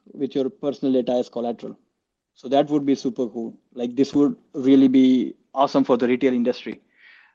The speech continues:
where you can, you know, just, uh, you can, there is an app where, which is collecting your data, and then there is a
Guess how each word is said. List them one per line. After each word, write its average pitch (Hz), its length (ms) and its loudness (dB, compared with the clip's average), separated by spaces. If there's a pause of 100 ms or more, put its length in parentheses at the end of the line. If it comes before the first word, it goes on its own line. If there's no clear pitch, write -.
where 127 240 2
you 127 120 2
can, 131 280 2
you 131 140 -2
know, 151 180 -2 (100)
just, 127 500 -4
uh, 123 420 0 (160)
you 135 120 -6
can, 147 240 0
there 147 220 0
is - 80 -4
an 127 120 0
app - 420 -2
where, 131 400 2
which 139 120 -8
is 135 80 -8
collecting 131 380 -2
your 117 140 -4
data, 156 440 0 (460)
and 131 240 0
then 131 140 4
there 131 140 2
is 131 140 -4
a 120 320 -4